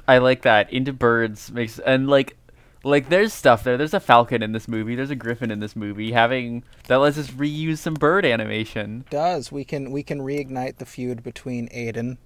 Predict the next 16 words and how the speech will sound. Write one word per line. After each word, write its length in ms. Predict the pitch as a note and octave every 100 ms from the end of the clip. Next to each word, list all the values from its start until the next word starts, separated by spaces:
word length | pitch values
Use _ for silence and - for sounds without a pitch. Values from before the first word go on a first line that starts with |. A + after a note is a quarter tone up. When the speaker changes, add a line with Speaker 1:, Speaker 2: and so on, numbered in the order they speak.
| _
Speaker 2:
A 200 | A2+ A2
K 240 | - A2+
A 40 | A2
Silverwings, 680 | - B2+ A#2 A2 G#2+ A2 A#2+
Speaker 1:
Mm-hmm. 140 | B2+ B2+
Speaker 2:
and 160 | D3
Griffin, 440 | F3 F#3+ - G#2+ A#2
A 120 | A2+
K 160 | - -
A 40 | A#2+
Speaker 1:
Mm-hmm. 100 | C3
Speaker 2:
Griffin. 280 | D3+ A#2+ - - - - -
Speaker 1:
Um, 600 | B2 A#2+ A2+ A2 A2+ C3 _ _ _
uh, 580 | - B2 A#2 A2+ G2+ F#2 - -
uh, 440 | A#2 A2+ G#2+ F2
Morgana, 880 | A#2 B2+ B2+ C3 A#2+ C3 D#3+ G#3+ B3